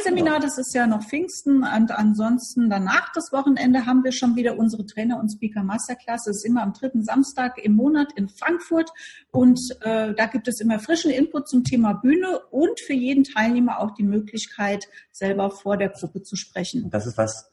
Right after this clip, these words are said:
Speaker 2: weil dadurch krieg-, kriegen die Leute auch richtig Sicherheit, weil sie Monat für Monat auf die Bühne gehen. Und das ist, äh, und vor Unternehmern sprechen und von denen eine Rückmeldung bekommen.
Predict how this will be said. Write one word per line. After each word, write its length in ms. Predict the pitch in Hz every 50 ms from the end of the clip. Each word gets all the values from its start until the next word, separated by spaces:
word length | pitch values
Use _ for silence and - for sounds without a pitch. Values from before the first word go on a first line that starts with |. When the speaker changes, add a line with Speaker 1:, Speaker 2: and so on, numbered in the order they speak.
| _ -
Speaker 2:
weil 140 | 101 95 -
dadurch 300 | - 98 - 110 - -
krieg-, 240 | - 113 107 104 _
kriegen 220 | - - 113 104 101
die 80 | 98
Leute 320 | 90 87 90 90 - - -
auch 180 | - - -
richtig 320 | - - - - 92 - 95
Sicherheit, 420 | 113 120 - - 85 78 - -
weil 120 | 90 87 82
sie 100 | 87 85
Monat 340 | 90 95 113 127 139 131 135
für 120 | - 107
Monat 300 | 98 95 104 107 117 107
auf 140 | - 90 -
die 80 | - 110
Bühne 260 | 107 185 196 160 120
gehen. 240 | - - - - - _ _ _ _ _ _ _ -
Und 100 | 95 107
das 120 | 104 -
ist, 340 | 110 - - - - - -
äh, 140 | 110 104 - - - -
und 160 | 117 107 - - _ _ - _
vor 200 | - - 156 -
Unternehmern 480 | - 139 135 127 120 123 131 127 117 113
sprechen 360 | - - - 156 151 - 120
und 80 | 117 -
von 160 | - 117 104
denen 220 | 127 123 127 123 123
eine 60 | 123
Rückmeldung 440 | - - - 98 87 80 90 85 -
bekommen. 360 | - - - - - -